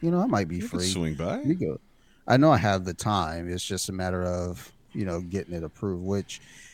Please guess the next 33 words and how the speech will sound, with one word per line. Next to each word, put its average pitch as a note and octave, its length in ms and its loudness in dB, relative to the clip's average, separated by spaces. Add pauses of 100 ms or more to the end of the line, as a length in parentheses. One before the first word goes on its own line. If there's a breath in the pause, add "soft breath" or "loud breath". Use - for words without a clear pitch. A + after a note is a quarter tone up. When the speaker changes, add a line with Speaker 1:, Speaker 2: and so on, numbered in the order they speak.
(140)
Speaker 1:
they, D3+ 280 6
they're, C3 300 6 (360)
they're C3 140 6
pretty C3 260 6
good G2+ 160 2
about G2 200 2
approving F2+ 320 -4
the F2+ 60 -6
time F2+ 680 -4
for - 160 0
Speaker 2:
Yeah. F2 120 6
Speaker 1:
me. F2+ 260 -4
It's E2 140 -8
just - 320 -8
a F2 60 -8
matter E2 320 -4
of, D#2+ 520 -6 (600 soft breath)
like, E2+ 180 -8
I E2 60 -2
was E2+ 200 -8
hoping G2 280 -6
to E2 180 -6 (100)
have E2+ 380 -4 (320)
something F2 640 -6 (680 loud breath)
by G2+ 140 2
this F2+ 200 -4
afternoon F#2 580 -4
so - 160 -4
I F2 40 -2
can - 220 -6
confirm F2+ 560 -6
with G2 160 -6
them. A2 240 -4